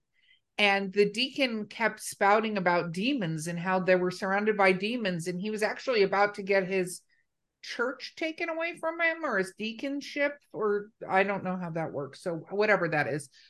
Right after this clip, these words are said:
taken away from him because how much he was professing about demons, right? And my neighbor ended up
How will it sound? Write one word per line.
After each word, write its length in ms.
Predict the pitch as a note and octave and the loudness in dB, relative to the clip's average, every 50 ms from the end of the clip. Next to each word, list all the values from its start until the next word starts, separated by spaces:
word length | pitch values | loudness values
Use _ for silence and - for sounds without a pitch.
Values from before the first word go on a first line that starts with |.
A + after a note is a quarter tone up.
| _ _ _ | _ _ _
taken 260 | - C4 B3 B3 B3+ | 2 4 4 4 0
away 240 | A#3 A3+ B3 D#4 F#4+ | 2 6 6 6 6
from 220 | F#4+ D#4 C#4 B3 | 4 0 0 0
him 140 | A3+ A3 A3 | 0 0 0
because 280 | G#3+ A3+ A3+ C4 A3+ A3+ - - F#3+ - | 0 2 2 0 0 0 -4 -8 -2 0
how 100 | C4 C4 | 2 2
much 240 | B3+ B3+ B3 B3 - | 4 2 0 0 -4
he 60 | C4 | -8
was 160 | A#3 A#3 A3+ | -10 -10 -12
professing 640 | - - A3+ G#3+ A3 - A#3 B3+ B3 - B3+ A3+ G#3 | -4 -4 -4 -2 0 -2 -2 -2 -2 -4 -4 -2 2
about 320 | F#3 F#3+ F#3 F3+ D#3 E3+ | 4 4 4 4 2 0
demons, 580 | E3+ B3+ D#4+ G4 G4 C4 E3 D3+ C#3+ D3 C#3+ - | -2 -4 -4 -2 -2 -2 -2 -2 -4 -8 -8 -4
right? 460 | E3 D#3+ D#3+ D#3 E3+ F#3+ - - _ _ _ _ _ _ _ _ _ _ _ _ _ _ _ | 0 2 4 4 4 2 0 -4 _ _ _ _ _ _ _ _ _ _ _ _ _ _ _
And 400 | G#3 G#3+ G#3 G#3 G3+ G3+ G#3 G#3 - - E3+ F3 E3 - | 2 4 4 4 2 -2 -6 -8 -10 -10 -8 -8 -6 -4
my 240 | F3+ F3+ F3+ G#3 | -4 -2 -2 -2
neighbor 460 | A3 G#3+ A#3 C4 D#4+ - D#4+ C#4+ - - | -2 -2 -4 -4 -4 0 0 0 2 2
ended 300 | F#3 G3+ G#3 G3+ G#3+ G3+ | 0 0 0 0 2 4
up 200 | G#3+ A3 A3 A3 | 4 2 2 -2